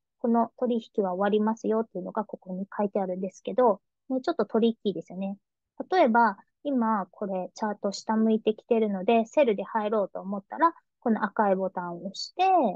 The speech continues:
で、プレイスオーダーってするんですけど、ね、こう、かなり距離が、ね、今のキャンドルの位置とエントリーの位置が、ね、距離ありますよね。この二分間終わるまでに、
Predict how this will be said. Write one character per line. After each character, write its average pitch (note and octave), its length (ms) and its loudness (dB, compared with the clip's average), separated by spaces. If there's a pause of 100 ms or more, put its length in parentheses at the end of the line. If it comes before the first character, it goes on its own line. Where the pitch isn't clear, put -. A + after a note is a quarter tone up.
(760)
で、 - 120 -2
プ - 140 4
レ A#3 160 4
イ G#3 40 -4
ス - 120 -2
オ G3+ 120 4
ー - 20 2
ダ F#3 100 -6
ー E3+ 40 -6
っ F3 120 -14
て G3 120 -20
す B3 120 4
る A3+ 140 2
ん G3+ 40 -2
で G3 140 0
す - 100 -16
け G3+ 120 -4
ど、 B3+ 280 4 (280)
ね、 C#4+ 180 -2 (400)
こ D#4 200 4
う、 - 120 -4
か - 160 -4
な F4 160 2
り E3+ 240 0 (680)
距 D4 120 4
離 A#3+ 120 4
が、 - 160 -6 (280)
ね、 A#3+ 280 -2
今 A#3+ 180 0
の F#3+ 120 -2
キ - 120 -8
ャ A#3 60 2
ン A3 60 2
ド G#3 80 2
ル F#3+ 80 -2
の F#3+ 80 -4
位 F#3 40 -2
置 - 200 -12
と D#4 340 8
エ A#3 120 4
ン A3+ 80 2
ト A#3 120 4
リ A3 200 2
ー - 20 -2
の G#3 220 -4
位 A3+ 40 -6
置 G#3+ 160 -4
が、 E3+ 140 -6 (260)
ね、 A#3 140 -2
距 D4 140 2
離 A3+ 140 2
あ G#3 40 -6
り G#3 100 0
ま G#3+ 160 -2
す - 100 -8
よ F#3 100 -6
ね。 F#3+ 200 -6 (1600)
こ E4 120 -2
の D#4+ 140 4
二 C4 180 2
分 D4 240 2
間 G#3+ 220 2
終 G3 40 0
わ G#3+ 120 2
る G#3+ 140 0
ま G#3+ 140 0
で F3+ 120 -6
に、 B3 360 -2